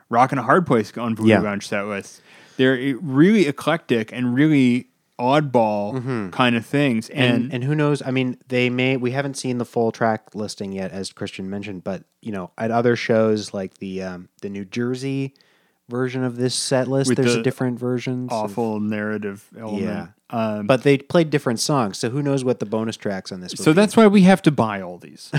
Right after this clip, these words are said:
Speaker 2: <laughs>
Speaker 1: so that they know.
Speaker 2: Yeah,
Speaker 1: Because
Speaker 2: so
Speaker 1: they,
Speaker 2: send
Speaker 1: but
Speaker 2: us Bitcoin so that we can keep this podcast going, 'cause we'll be
Speaker 1: Actually, we should do that.
Speaker 2: <laughs> Yeah.
Speaker 1: Um,
Speaker 2: Maybe
Speaker 1: but
Speaker 2: set up a Patreon account.
Speaker 1: Yeah, I think we should set up a
Speaker 2: Yeah.
Speaker 1: set. I, I mean,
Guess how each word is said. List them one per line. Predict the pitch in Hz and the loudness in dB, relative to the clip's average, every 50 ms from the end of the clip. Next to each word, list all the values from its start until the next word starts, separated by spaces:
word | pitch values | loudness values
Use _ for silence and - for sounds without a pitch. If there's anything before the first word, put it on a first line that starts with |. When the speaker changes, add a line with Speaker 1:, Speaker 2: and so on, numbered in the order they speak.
| - - | 0 4
Speaker 2:
<laughs> | - 254 - | 4 4 4
Speaker 1:
so | - - 202 143 139 | 6 6 8 8 10
that | 131 135 135 135 | 10 8 6 6
they | - 139 139 | 6 6 6
know. | 139 151 160 151 135 123 120 117 120 | 8 8 8 8 8 8 6 4 2
Speaker 2:
Yeah, | 135 107 87 | -2 -4 -6
Speaker 1:
Because | - - - 151 | -4 0 2 6
Speaker 2:
so | 151 185 180 - | 6 6 6 6
Speaker 1:
they, | 214 | 4
Speaker 2:
send | 214 190 170 - 196 | 4 6 6 8 8
Speaker 1:
but | 202 | 8
Speaker 2:
us | 190 165 | 8 8
Bitcoin | 147 151 156 - - - 139 123 117 117 120 131 - | 8 6 6 6 4 4 4 6 6 4 2 2 0
so | - 127 | 0 4
that | 123 123 123 123 | 6 6 6 6
we | 131 127 | 4 2
can | - 135 127 | 0 0 -2
keep | - - 143 143 120 | 0 0 0 0 2
this | 143 135 - | 0 0 4
podcast | - 131 131 131 123 123 117 117 117 - - | 6 6 6 6 6 2 0 0 -2 -2 -2
going, | - 135 127 107 92 80 | 0 0 0 0 -2 -8
'cause | - - 120 156 | -8 -4 0 4
we'll | 165 180 185 | 6 8 10
be | 226 | 10
Speaker 1:
Actually, | 175 - 247 240 | 10 8 8 6
we | 202 214 254 | 8 8 8
should | 220 - - 247 240 185 | 8 8 6 4 4 6
do | 165 170 165 | 6 6 6
that. | 139 117 92 - - - | 6 4 0 -2 -6 -12
Speaker 2:
<laughs> | - - | -8 -6
Yeah. | 127 104 85 - - - - | -6 -6 -6 -8 -8 -2 2
Speaker 1:
Um, | 165 160 156 151 143 147 - | 4 4 4 4 2 -2 -6
Speaker 2:
Maybe | 127 143 151 | -4 0 0
Speaker 1:
but | 151 156 151 | 2 2 4
Speaker 2:
set | 151 135 | 2 2
up | 127 - | 2 2
a | 123 110 | 0 -2
Patreon | - 117 110 117 - - 104 95 95 95 95 | 0 0 0 0 0 0 -2 -2 -2 -4 -8
account. | 92 - - 170 | -10 -12 -4 0
Speaker 1:
Yeah, | 190 190 156 | 2 4 6
I | 165 180 190 | 6 6 6
think | 185 214 214 202 | 6 6 4 6
we | 214 202 | 6 6
should | 170 196 180 - | 6 4 4 6
set | 170 147 139 | 4 4 4
up | 135 | 4
a | 131 | 2
Speaker 2:
Yeah. | 107 | 2
Speaker 1:
set. | 101 131 135 - 151 | 2 2 2 2 0
I, | 147 143 - 151 | -2 -2 -2 -4
I | 151 | -2
mean, | 147 143 143 139 135 139 - - - - - - | 0 0 0 0 -2 -4 -8 -12 -18 -18 -18 -18